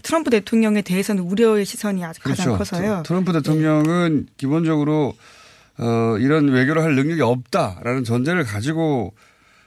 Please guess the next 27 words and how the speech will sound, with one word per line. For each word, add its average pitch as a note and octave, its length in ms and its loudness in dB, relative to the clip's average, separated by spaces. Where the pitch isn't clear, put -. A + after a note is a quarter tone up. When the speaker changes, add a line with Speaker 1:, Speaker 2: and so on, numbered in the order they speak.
Speaker 2:
다루고 A2 680 -4
다만 E3+ 300 0
김-, D#3 240 -2
오히려 F#3 400 0
김정은 G#3+ 460 0
위원장에 F3+ 420 2
대해서는, D3 520 0
어, B2 400 -2
어쩌면 F#3+ 400 0
신뢰할 G#3 440 2
수 F#3 120 -4
있는 E3+ 400 0
사람일 F3 360 0
수도 D#3 200 -4
있다는 A#2+ 600 2
뉘앙스의 G#2 920 -2
기사를 A2+ 440 -2
뉴욕타임즈에 A2 520 -2
쓰기도 A2+ 320 -4
했습니다. F#2 520 -4
워싱턴 D3 360 -2
포스트는 D3 380 0
요즘 A#2+ 220 0
한참 C#3+ 220 -2
싸우고 D3+ 300 2
있기 - 120 -12
때문에, A2 420 0